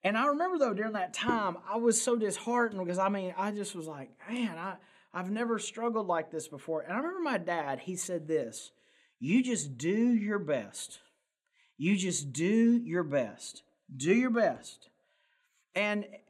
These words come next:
he, he told me, he said, "Son," he said, um, "I'm gonna love you no matter what. Um, I want you to understand you're gonna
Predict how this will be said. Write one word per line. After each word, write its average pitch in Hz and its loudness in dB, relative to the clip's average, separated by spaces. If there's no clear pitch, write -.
he, 196 -2
he 233 2
told 269 0
me, 170 0
he 180 -2
said, 185 -4
"Son," 240 0
he 220 2
said, 190 0
um, 170 -2
"I'm 214 4
gonna 247 2
love 208 4
you 226 4
no 220 2
matter 220 2
what. 175 0
Um, 170 2
I 190 0
want 226 4
you - -4
to 233 -2
understand 214 0
you're 175 0
gonna 208 2